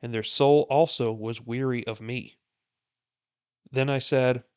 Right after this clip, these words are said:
"I will not pasture you. What is to die, let it die. And what is to be annihilated, let it be annihilated. And let those who are left eat one another's flesh."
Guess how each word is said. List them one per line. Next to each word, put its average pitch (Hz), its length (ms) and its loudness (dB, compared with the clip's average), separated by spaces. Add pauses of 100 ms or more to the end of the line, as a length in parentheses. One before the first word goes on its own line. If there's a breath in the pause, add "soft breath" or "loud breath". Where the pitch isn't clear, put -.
(380)
"I 151 100 0
will 208 180 4
not 165 260 0
pasture 151 460 -6
you. 98 320 -16 (760)
What 147 180 2
is 143 120 -4
to 123 120 -6
die, 110 460 -4
let 131 180 0
it 170 140 -4
die. 202 340 -10 (680)
And 110 120 -6
what 117 120 0
is 123 100 -4
to 131 80 -14
be 131 140 -2
annihilated, 156 680 -2 (380)
let 170 200 0
it 143 100 -4
be 131 120 -6
annihilated. 104 680 -10 (960)
And 117 100 -8
let 135 220 -2
those 180 560 2
who 180 120 2
are 185 140 4
left 117 440 -2 (160)
eat 135 240 -10
one 120 240 -6
another's 107 380 -8
flesh." - 560 -10